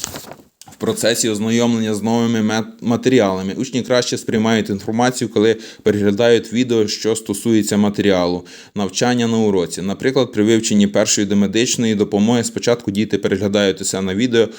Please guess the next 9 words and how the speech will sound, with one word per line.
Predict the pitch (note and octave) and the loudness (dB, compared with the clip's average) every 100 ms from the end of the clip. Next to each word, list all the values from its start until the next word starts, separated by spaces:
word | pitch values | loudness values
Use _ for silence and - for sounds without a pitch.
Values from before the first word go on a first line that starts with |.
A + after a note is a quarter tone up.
| - | -18
а | - | -10
потім | - B2 B2+ | -2 0 0
можуть | G#2+ A#2 B2 | 0 0 0
відпрацювати | G#2+ G2+ G2 - G2+ G#2+ A2 | -2 -4 -6 -4 0 0 0
дії | F#2+ F#2+ A2+ G2 | -4 -2 0 0
на | G#2 | 0
практиці. | G#2+ G2+ F2 E2 - F2+ D#2+ - _ _ _ _ _ _ _ - - | 0 -2 -2 -8 -10 -10 -10 -18 _ _ _ _ _ _ _ -18 -10
Накласти | F#2 F#2 G#2 G#2+ G2+ | -8 -2 -2 -2 -6
пов'язку, | - G#2 G2+ G2+ G#2 - A#2 A#2 | -4 0 2 4 2 0 -2 -2